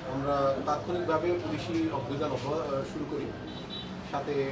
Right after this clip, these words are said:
আমাদের, আহ, অতিরিক্ত পুলিশ সুপারের নেতৃত্বে আমি, আমাদের এই অভিযান কার্য পরিচালনা হয়। এই অভিযান, আহ,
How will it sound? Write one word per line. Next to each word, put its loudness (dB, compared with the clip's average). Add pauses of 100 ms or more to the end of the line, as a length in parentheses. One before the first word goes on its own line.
(160)
আমাদের, 2
আহ, -4 (100)
অতিরিক্ত -2 (100)
পুলিশ -4
সুপারের -2
নেতৃত্বে -4 (340)
আমি, -4 (100)
আমাদের -2
এই 2
অভিযান -2
কার্য -2
পরিচালনা -4
হয়। -4
এই -6
অভিযান, -2
আহ, -2